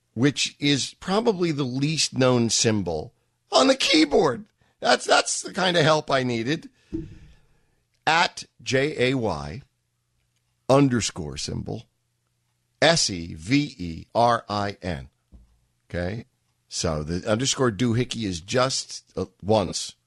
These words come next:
It doesn't include my name or anything else. At J, J A Y underscore symbol, S E V E R I N. The reason that I, I emphasize this today is that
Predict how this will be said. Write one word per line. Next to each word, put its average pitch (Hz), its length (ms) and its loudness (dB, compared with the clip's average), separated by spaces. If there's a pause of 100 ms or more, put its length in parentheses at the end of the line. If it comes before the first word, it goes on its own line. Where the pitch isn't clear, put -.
It - 100 -12
doesn't 92 260 -6
include 104 280 -4
my 117 120 0
name 104 300 0
or 98 60 0
anything 101 220 0
else. 95 180 -2 (480)
At 156 360 2 (280)
J, 120 480 -2 (800)
J 87 260 -6
A 120 60 -6
Y 78 300 -6 (540)
underscore 98 800 -2 (160)
symbol, 80 380 -10 (560)
S 123 240 2
E 117 160 -4
V 92 340 -8
E 87 80 -10
R 87 200 -4
I 82 140 -6
N. 76 100 -8 (220)
The 151 100 6
reason 214 400 2
that 175 160 4
I, 139 320 2 (100)
I 117 200 0
emphasize 101 1040 -4
this 95 460 -4
today 101 560 0 (640)
is 113 220 -2
that 110 340 2